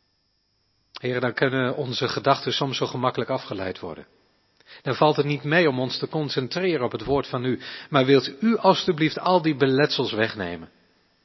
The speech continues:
En wilt u geven dat wij het mogen merken dat u het bent die tot ons spreekt? Ja, sterker, die met ons spreekt, die naast ons komt zitten en zegt: "Jongen, meisje,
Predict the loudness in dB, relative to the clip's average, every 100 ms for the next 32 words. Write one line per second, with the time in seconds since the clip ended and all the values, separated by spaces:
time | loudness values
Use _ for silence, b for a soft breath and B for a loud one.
0 | _ _ B B 2 6 8 6 4 6
1 | 6 6 4 6 6 8 6 4 2 2
2 | 2 2 0 0 -2 0 2 2 0 -2
3 | -4 -2 -4 -4 -10 -10 -8 -10 -10 -18
4 | b b b b b -4 -2 2 2 2
5 | -2 -4 -4 -6 B B -8 -4 -2 -4
6 | -6 -6 -6 -4 -6 -4 -2 -2 -2 -6
7 | -6 -8 -8 -6 -8 -8 -16 _ _ _
8 | _ _ _ _ -10 -6 -6 -6 -8 -8
9 | -8 -14 _ _ _ _ _ _ _ -10
10 | -8 -6 -8